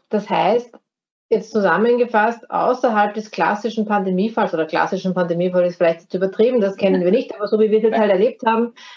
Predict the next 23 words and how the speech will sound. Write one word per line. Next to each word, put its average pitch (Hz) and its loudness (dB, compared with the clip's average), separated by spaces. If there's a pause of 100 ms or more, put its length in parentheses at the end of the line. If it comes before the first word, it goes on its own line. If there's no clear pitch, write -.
(100)
einen 202 2
schnellen 196 0
Lockdown, 190 2
wo 208 0
man 202 0
sagt, 196 -4
okay, 202 -2
man 202 0
kommt 196 -2
ohne 220 2
vertragliche 202 0
Regelung 185 2
hin, 214 2 (400)
ist 202 0
es 202 -2
doch 208 2
empfehlenswert, 202 2
für 185 2
ein 175 0
langfristiges 208 0
oder 175 -2
längerfristiges 196 -2
Homeoffice, 180 -2